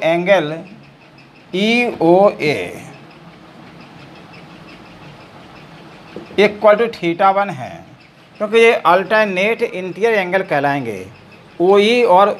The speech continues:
एसी कैसे हैं? Parallel हैं। तो ये theta one, ये theta one कैसे होंगे? ये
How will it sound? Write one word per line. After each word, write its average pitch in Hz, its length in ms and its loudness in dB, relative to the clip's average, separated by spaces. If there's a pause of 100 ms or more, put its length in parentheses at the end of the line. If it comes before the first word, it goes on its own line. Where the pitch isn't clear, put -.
(180)
एसी 175 340 -4
कैसे 175 380 -4
हैं? 220 340 -10
Parallel 165 320 2
हैं। 117 360 -12 (520)
तो 190 60 -8
ये 208 140 0
theta 185 500 2
one, 214 160 -2
ये 196 80 -4
theta 180 360 -2
one 202 180 -4
कैसे 160 240 -4
होंगे? 180 280 -4
ये 220 260 -4